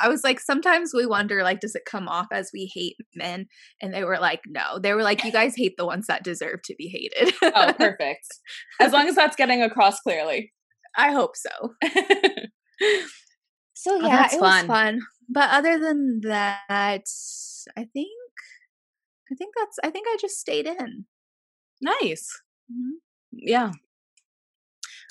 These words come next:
Speaker 2: I like that 'cause I feel like I've been, like, so discombobulated since I've been back because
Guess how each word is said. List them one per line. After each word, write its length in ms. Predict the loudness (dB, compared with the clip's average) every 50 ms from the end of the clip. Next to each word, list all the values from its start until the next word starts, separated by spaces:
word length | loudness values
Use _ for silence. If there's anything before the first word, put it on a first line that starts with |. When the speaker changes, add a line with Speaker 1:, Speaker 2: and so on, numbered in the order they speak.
| 0 2
Speaker 2:
I 100 | 4 6
like 240 | 6 6 4 4
that 200 | 4 4 4 4
'cause 140 | 2 -2 0
I 140 | 0 2 2
feel 240 | 0 -2 -2 0 2
like 180 | 2 2 4
I've 160 | 2 0 2 0
been, 140 | -2 -4 -4
like, 160 | -4 -6 -8
so 280 | -6 -4 -2 -2 -2 -2
discombobulated 960 | -2 -4 -6 -6 -6 -4 0 2 2 2 2 0 0 0 0 0 -2 -4 -6
since 240 | -6 -8 -6 -4 -2
I've 220 | -2 -2 -2 -2
been 180 | -4 -4 -2 2
back 280 | 2 2 2 2 0 -4
because 500 | -12 -10 -6 -4 -4 -4 -4 -6 -8 -14